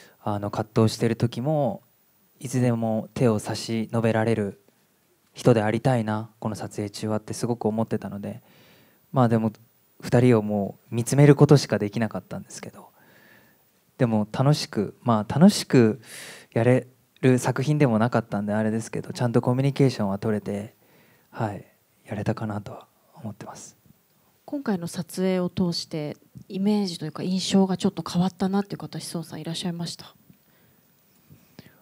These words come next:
Speaker 1: まあ、でも僕はかりんちゃんが初めてで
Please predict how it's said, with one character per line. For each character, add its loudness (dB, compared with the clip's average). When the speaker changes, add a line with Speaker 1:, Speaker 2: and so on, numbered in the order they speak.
Speaker 1:
ま 8
あ、 8
で 12
も 10
僕 8
は 12
か 10
り 12
ん 8
ち 10
ゃ 12
ん 10
が 12
初 12
め 10
て 6
で -2